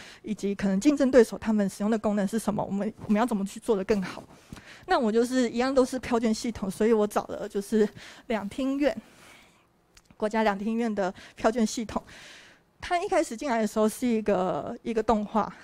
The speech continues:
然后下来的时候啊，它滑，滑鼠滑下来之后，它就是可以看到这样的画面。那我们就是点一下旁边 menu，因为我们的目-，目标是想要去看到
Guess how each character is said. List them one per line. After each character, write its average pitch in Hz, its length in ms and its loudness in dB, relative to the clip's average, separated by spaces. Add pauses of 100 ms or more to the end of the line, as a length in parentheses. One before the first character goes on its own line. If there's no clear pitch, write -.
(240)
然 190 100 -8
后 220 280 0 (320)
下 311 200 0
来 226 120 0
的 202 140 0
时 - 160 -10
候 202 220 0
啊， 190 200 2 (480)
它 226 320 2 (500)
滑， 208 220 -4 (280)
滑 240 120 4
鼠 254 160 2
滑 208 200 0
下 254 160 4
来 196 100 4
之 208 160 0
后， 214 140 4
它 202 120 0
就 208 160 2
是 202 300 2 (320)
可 220 80 2
以 - 20 2
看 226 160 0
到 202 80 2
这 208 120 0
样 185 80 0
的 185 40 -2
画 185 220 0
面。 196 260 -8 (120)
那 254 120 0
我 202 60 2
们 196 100 -2
就 208 140 0
是 233 100 -2
点 208 160 -4
一 185 40 0
下 226 120 0
旁 202 200 -4
边 208 160 2
menu， 208 420 -4 (380)
因 339 80 -4
为 - 20 0
我 311 60 0
们 202 120 2
的 196 80 2
目-， 240 240 2 (380)
目 330 140 0
标 247 240 2
是 240 260 -2
想 196 240 -4
要 202 160 2
去 214 220 -4
看 202 280 0
到 190 320 2